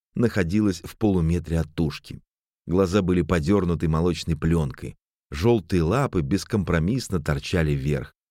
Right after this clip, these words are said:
Над ней велись мухи. Маша, не успевшая проснуться окончательно, сначала поняла лишь, что мёртвая птица каким-то образом выбралась из курятника и оказалась на перилах. Некоторое время она тщилась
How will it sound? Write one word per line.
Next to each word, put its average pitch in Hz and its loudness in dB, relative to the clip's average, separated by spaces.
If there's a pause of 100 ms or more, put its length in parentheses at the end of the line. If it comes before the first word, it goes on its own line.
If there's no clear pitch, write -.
Над 113 0
ней 147 2
велись 101 2
мухи. 87 -2 (800)
Маша, 131 0
не 90 2
успевшая 90 0
проснуться 87 -2
окончательно, 80 -2 (200)
сначала 104 -2
поняла 104 0
лишь, 101 -2
что - -4
мёртвая 92 0
птица 117 -4
каким-то 98 0
образом 85 2
выбралась 78 0
из 85 -2
курятника 85 -2
и 78 2
оказалась 76 -2
на 80 -2
перилах. 80 -4 (500)
Некоторое 92 2
время 82 2
она 80 0
тщилась 87 -4